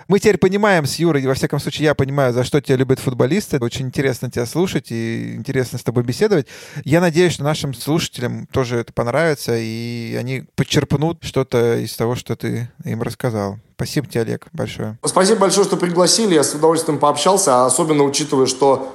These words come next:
Speaker 2: вы, в принципе, каждый из вас тоже может записать подкаст про себя, как вы создали целую индустрию спортивного менеджмента в, а, России. Я сейчас говорю совершенно серьёзно, именно спортивной юриспруденции.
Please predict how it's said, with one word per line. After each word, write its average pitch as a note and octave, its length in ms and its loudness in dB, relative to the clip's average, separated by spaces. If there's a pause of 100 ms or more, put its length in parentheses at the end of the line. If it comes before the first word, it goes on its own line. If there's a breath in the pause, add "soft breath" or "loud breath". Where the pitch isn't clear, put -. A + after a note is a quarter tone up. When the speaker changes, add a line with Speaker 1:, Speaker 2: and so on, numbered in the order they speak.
(120)
Speaker 2:
вы, C3+ 140 2
в C3 80 -2
принципе, D#3+ 340 0
каждый C#3 360 2
из B2 60 2
вас D#3+ 200 4
тоже C#3+ 180 2
может C3+ 300 2
записать C3+ 360 0
подкаст C#3+ 480 2
про C3+ 120 2
себя, D#3+ 440 4
как B2 220 -2
вы D3 300 2 (160)
создали F#3 580 4
целую F#3+ 640 4
индустрию F3 760 2
спортивного D3+ 680 2
менеджмента B2 640 0
в, G#2+ 240 -2
а, A2+ 200 2
России. F3 420 2
Я C#3 80 6
сейчас C3+ 260 0
говорю C#3 240 2
совершенно C#3 340 -2
серьёзно, D#3 500 0 (420 loud breath)
именно D3+ 280 4
спортивной D3+ 480 2
юриспруденции. C#3 840 2